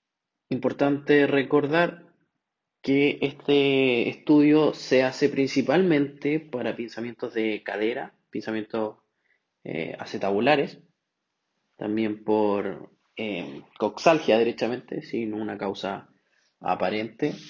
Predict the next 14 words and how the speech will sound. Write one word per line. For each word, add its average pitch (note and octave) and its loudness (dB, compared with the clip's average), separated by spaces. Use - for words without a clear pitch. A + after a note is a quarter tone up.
y - -4
cuando C#3 0
son C#3 -4
estudios C3+ 0
por B2+ -2
tumores, A#2 0
por A2+ -4
observación A2 -4
de A2+ -4
metástasis, G#2+ -4
eh, F#2+ -8
obviamente G#2+ -6
deben G#2 -4
realizarse G#2+ -6